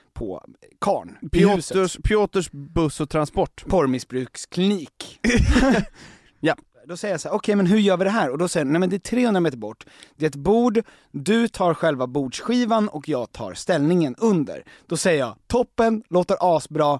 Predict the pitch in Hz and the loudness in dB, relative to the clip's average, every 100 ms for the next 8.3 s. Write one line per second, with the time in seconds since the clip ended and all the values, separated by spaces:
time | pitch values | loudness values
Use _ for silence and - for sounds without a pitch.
0 | - - 165 151 151 147 - 135 117 117 | -4 0 0 0 -2 -6 -4 -4 -4 -6
1 | 120 _ - 170 156 - 110 82 110 - | -10 _ -2 0 0 -4 -8 -8 -8 -2
2 | 202 214 220 220 - 156 - 135 113 101 | 2 4 2 0 -2 -2 0 -4 -4 -8
3 | _ - 160 143 247 - - - _ _ | _ -4 0 0 -2 -8 -16 -18 _ _
4 | _ _ _ _ _ _ _ 175 165 165 | _ _ _ _ _ _ _ -2 2 4
5 | 147 - _ - 208 - 240 165 147 143 | 2 -4 _ -2 -2 0 0 0 0 0
6 | 143 - 120 - 117 _ _ _ _ _ | -2 -2 -4 -4 -16 _ _ _ _ _
7 | _ _ _ _ _ _ 180 170 165 185 | _ _ _ _ _ _ -4 -4 0 0
8 | 170 147 | 2 2